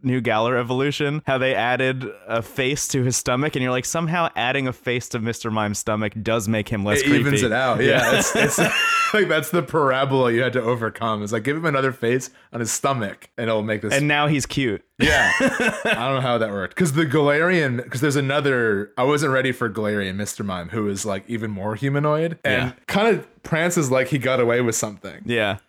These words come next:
Speaker 2: My,
Speaker 1: <laughs>
Speaker 2: uh, Dom, I'll give you a shout out. He, Dom and I go like, "Oi, innocent, oi, innocent." <laughs> He's like, "What?" <laughs> What is he guilty of? Anyway.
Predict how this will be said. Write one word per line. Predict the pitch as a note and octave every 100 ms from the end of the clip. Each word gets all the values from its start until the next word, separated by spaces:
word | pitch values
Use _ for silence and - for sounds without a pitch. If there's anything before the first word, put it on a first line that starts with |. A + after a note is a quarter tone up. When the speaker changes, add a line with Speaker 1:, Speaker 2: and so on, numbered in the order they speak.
| _
Speaker 2:
My, | D3 C#3+ C#3+ D3+
Speaker 1:
<laughs> | -
Speaker 2:
uh, | C#3+ B2 A#2
Dom, | C#3 C3+ C3
I'll |
give | B2+ B2
you | A#2
a |
shout | - A#2 A2+
out. | A2 A2+ C3
He, | D3 C3
Dom | C#3 C3+
and | C3
I | C3
go | - F3+
like, | D#3 E3+
"Oi, | F#3+
innocent, | F#3+ F#3+ - D3
oi, | C#3 F3
innocent." | F3+ F3+ - C3+ A#2 G3+
<laughs> |
He's | A3+ B3+ F#3 B3
like, | C#4 A#3+
"What?" | C4+ - A#3+ G#3+ - G#3 - G#3+ F#3 G3+ E3+ F#3 - - _ - - _ _ _
<laughs> | E4+ G4+ F4 -
What | C3+ D#3
is |
he | D#3+
guilty | C#3 B2 D#3+ F2
of? | C2+ D2+ - _ _ _
Anyway. | B2+ C3+ A2 E2+ E2+